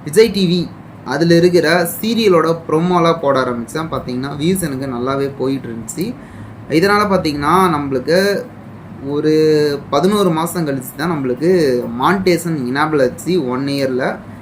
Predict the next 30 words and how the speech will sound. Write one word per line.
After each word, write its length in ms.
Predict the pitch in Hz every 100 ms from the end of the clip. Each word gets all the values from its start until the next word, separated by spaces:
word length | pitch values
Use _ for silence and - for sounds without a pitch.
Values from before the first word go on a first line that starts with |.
| - - -
ஒன் 180 | 151 175
இயர்க்குள்ளேயே 420 | 175 156 156 165
நம்ம 220 | 139 131
பண்ணிட்டோம். 460 | 127 131 120 135 180
ஆனா 200 | 156 180 160
ஒன் 180 | 143
இயர்க்கு 300 | 190 196 185 143
அப்புறம் 420 | 139 190 196 180
பண்ணோம்னா, 360 | 156 139 143 170 175
முந்நூத்தி 460 | 147 170 180 170 160
அறுபத்தஞ்சு 560 | 151 - 139 131 127
நாள் 260 | 123 139 156 -
தாண்டி 460 | 131 151 170 170 190 - - - - - - - - - - - - - - -
போச்சுன்னா, 480 | 175 180 170 156 156 196 190 -
அந்த 180 | 135
ஃபர்ஸ்ட் 360 | 131 151 160 208
நாள் 220 | 196 170 - - 131
இருக்கிற 360 | 151 156 147 139 135 127
வாட்ச் 340 | 139 170 175
ஹவர்ஸ் 240 | 165 160
எல்லாமே 280 | 135 143 165
கட் 280 | 143 127 156
ஆகும். 340 | 147 131 170
YouTube 300 | 165 160 139 147
சேனல் 200 | 139 127
வச்சிருக்கிற 360 | - 123 123 123
எல்லாருக்குமே 360 | 135 131 139 127
உங்களுக்கு 280 | 120 120
தெரியும். 240 | 120 139 175
அதனால 240 | 143 131